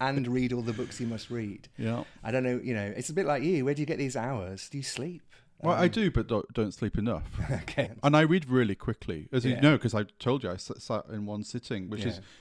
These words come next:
Speaker 2: probably really upsetting for many authors when they've spent days,
Speaker 1: Yeah, I
Speaker 2: weeks,
Speaker 1: spent
Speaker 2: hours, months.
Speaker 1: years on these books,
Speaker 2: Yeah.
Speaker 1: and you read them in
Speaker 2: And I
Speaker 1: three
Speaker 2: read
Speaker 1: hours.
Speaker 2: three or four hours, I can read a
Speaker 1: <laughs>
Speaker 2: book. Yeah, it's a bit, it's a bit disappointing. But I do take it all in. I'm not, I'm not skim reading, I'm reading.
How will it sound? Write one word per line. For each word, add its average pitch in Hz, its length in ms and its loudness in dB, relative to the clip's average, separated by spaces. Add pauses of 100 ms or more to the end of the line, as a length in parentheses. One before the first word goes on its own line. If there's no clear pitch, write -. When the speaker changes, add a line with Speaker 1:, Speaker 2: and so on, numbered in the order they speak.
(120)
Speaker 2:
probably 120 440 0
really 107 240 0
upsetting 117 340 -4
for 113 100 -6
many 98 220 -2
authors 92 320 -4
when 101 80 -2
they've 98 160 -4
spent 95 400 -4 (160)
days, 101 380 0
Speaker 1:
Yeah, 160 200 2
I - 40 0
Speaker 2:
weeks, 147 100 -2
Speaker 1:
spent 123 140 2
Speaker 2:
hours, 101 260 2
months. 117 240 6
Speaker 1:
years 135 320 2
on 98 160 -6
these 101 160 -10
books, 104 260 -10
Speaker 2:
Yeah. 127 100 8
Speaker 1:
and 120 100 6
you 107 40 4
read 113 140 0
them 104 140 -4
in 104 120 -4
Speaker 2:
And 120 120 4
I 117 40 8
Speaker 1:
three 117 100 10
Speaker 2:
read 117 140 8
Speaker 1:
hours. 92 180 -10
Speaker 2:
three 131 220 4
or 113 60 6
four 107 240 4
hours, 101 300 2
I 147 100 2
can 104 120 2
read 101 140 4
a 101 40 4
Speaker 1:
<laughs> 101 120 2
Speaker 2:
book. 95 320 0
Yeah, 101 220 2
it's - 220 -8
a - 20 -8
bit, - 500 -6
it's - 180 -12
a 98 40 -16
bit 90 140 -10
disappointing. 101 640 -10
But 127 100 4
I 127 120 6
do 143 240 2
take - 340 -2
it 113 100 -4
all 113 200 2
in. 123 120 2
I'm 95 200 -2
not, 107 180 -2
I'm 110 160 0
not 113 160 -2
skim 127 280 -2
reading, 113 280 -4
I'm 85 160 -6
reading. 101 420 -4